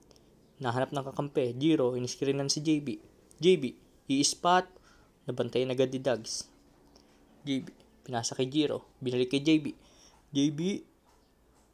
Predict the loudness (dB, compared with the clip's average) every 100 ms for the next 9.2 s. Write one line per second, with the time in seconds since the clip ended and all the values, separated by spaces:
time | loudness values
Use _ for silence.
0 | _ _ _ -10 -4 -4 2 2 2 -2
1 | 0 0 2 0 0 -4 -8 -6 -6 -4
2 | -4 -2 -4 -8 _ _ _ _ _ _
3 | -14 -2 2 2 0 0 0 0 -6 _
4 | _ _ -4 -2 0 -2 -6 -20 -2 2
5 | 4 4 0 0 2 2 2 2 2 -2
6 | _ _ -4 0 0 0 -2 -2 -4 -6
7 | -6 -4 -2 -2 -2 -4 -6 -8 -14 -16
8 | _ _ -20 -20 -20 -20 _ 0 2 2
9 | -4 -10